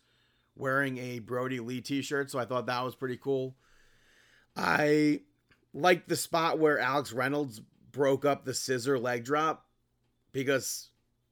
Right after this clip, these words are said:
A, Aubrey wasn't even counting the illegal partners in the ring. So it really does open up anything to happen when you don't actually referee. So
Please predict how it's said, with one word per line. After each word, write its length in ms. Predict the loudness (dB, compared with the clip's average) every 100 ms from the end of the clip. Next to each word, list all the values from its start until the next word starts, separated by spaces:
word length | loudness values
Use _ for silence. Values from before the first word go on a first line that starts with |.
| -2
A, 340 | 2 2 2
Aubrey 520 | -2 0 0 2 2
wasn't 380 | 2 -2 -2 -4
even 240 | -4 -6 -6
counting 680 | -4 -2 -2 -4 -4 -8 -14 _ _ _
the 200 | -2 -2
illegal 400 | 2 0 0 -2
partners 520 | -2 -2 0 -2 -2
in 60 | -4
the 80 | -4
ring. 400 | -2 -2 -4 -10 _ _ _ _ _ _ _ _ _
So 520 | -4 0 2 2 2 0
it 160 | 0
really 300 | 4 4 4
does 340 | 4 4 2 2
open 360 | 2 2 2 2
up 200 | 0 -2
anything 600 | -8 -2 -2 0 0 0
to 100 | -2
happen 480 | -2 0 0 0 -2
when 440 | -2 -4 -6 -8 -12 _ _ _
you 140 | -6
don't 180 | -4 -2
actually 400 | -2 -2 -4 -4
referee. 720 | 0 0 0 -4 -2 -2 -4 -10 _ _ _ _ _ _ _ _
So 600 | 0 2 2 0 -2